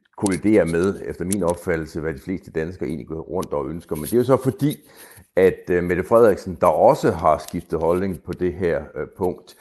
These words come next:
har vurderet, at det her, øh, spørgsmål handler om så meget andet end i gåseøjne bare en omskæring. Det er altså også noget med, øh, hvordan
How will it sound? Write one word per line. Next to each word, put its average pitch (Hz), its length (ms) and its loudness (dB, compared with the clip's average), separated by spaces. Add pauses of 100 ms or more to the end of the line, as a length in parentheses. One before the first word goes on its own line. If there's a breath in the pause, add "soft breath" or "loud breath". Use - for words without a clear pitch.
(220 soft breath)
har 90 120 4
vurderet, 90 520 2
at 71 260 -6
det 101 100 -2
her, 101 300 2
øh, 52 500 -10
spørgsmål 92 640 -4
handler 98 260 0
om 85 280 0
så - 180 -4
meget 85 500 2 (200)
andet 104 420 2 (580 loud breath)
end 82 220 -2 (680)
i 85 60 -16
gåseøjne 85 640 -2 (120)
bare 87 400 6 (380 loud breath)
en 87 240 -4
omskæring. 76 720 -2
Det 87 160 0
er 85 40 4
altså 87 180 0
også 92 300 -2
noget 90 240 0
med, 90 220 -2 (180)
øh, 73 280 -6 (220)
hvordan 87 340 -2